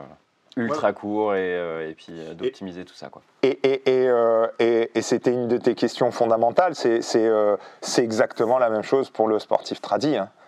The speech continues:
Speaker 2: Et aujourd'hui, d'ailleurs, le,
Speaker 1: C'est
Speaker 2: euh,
Speaker 1: l'équivalent d'un spécifique, euh, 'fin, pour,
Speaker 2: Exactement.
Speaker 1: euh, pour un sport tradi, ouais.
Speaker 2: Exactement. Moi, je travaillais avec, euh,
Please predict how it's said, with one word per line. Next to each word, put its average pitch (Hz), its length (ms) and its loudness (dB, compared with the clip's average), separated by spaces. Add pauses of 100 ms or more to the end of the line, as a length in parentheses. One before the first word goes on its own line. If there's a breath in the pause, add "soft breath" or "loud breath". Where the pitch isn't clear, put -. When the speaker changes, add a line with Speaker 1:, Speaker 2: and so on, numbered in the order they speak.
(240 soft breath)
Speaker 2:
Et 123 80 2
aujourd'hui, 120 560 0
d'ailleurs, 120 340 2
le, 107 320 2 (160)
Speaker 1:
C'est - 220 -4
Speaker 2:
euh, 98 180 4
Speaker 1:
l'équivalent 101 460 -2
d'un 95 120 -4
spécifique, 101 680 -8
euh, 90 180 0
'fin, 87 240 -6
pour, - 60 -14
Speaker 2:
Exactement. 107 480 2
Speaker 1:
euh, 80 100 -4 (100)
pour 87 140 -8
un 87 60 -14
sport - 180 -12
tradi, - 180 -4
ouais. 113 40 0
Speaker 2:
Exactement. 113 520 2
Moi, 131 140 2
je 139 60 -6
travaillais 147 340 2
avec, 143 240 -2
euh, 131 320 2